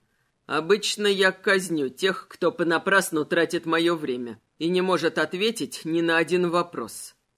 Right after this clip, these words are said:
«Приму к сведению». Она слабо улыбнулась. Малахий откинулся на спинку стула, который опасно скрипнул под его весом. «Ну что ж, я весь внимание, Адель».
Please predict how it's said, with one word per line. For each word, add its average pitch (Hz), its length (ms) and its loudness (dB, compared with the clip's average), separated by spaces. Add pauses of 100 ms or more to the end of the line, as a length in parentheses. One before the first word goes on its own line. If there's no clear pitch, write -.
(400)
«Приму 285 360 0
к 254 60 -16
сведению». 151 800 -6 (320)
Она 190 240 0
слабо 226 440 -2
улыбнулась. 147 920 -2 (540)
Малахий 330 580 0
откинулся 320 560 -6
на 240 160 -4
спинку 262 480 -8
стула, 117 640 -6 (140)
который 233 420 0
опасно 254 480 -2
скрипнул 233 560 -2
под 202 180 -2
его 190 300 2
весом. 120 640 -4 (540)
«Ну 202 220 4
что 131 340 -8
ж, - 240 -16 (240)
я 165 260 4
весь 190 320 2
внимание, 196 680 0
Адель». 113 420 -6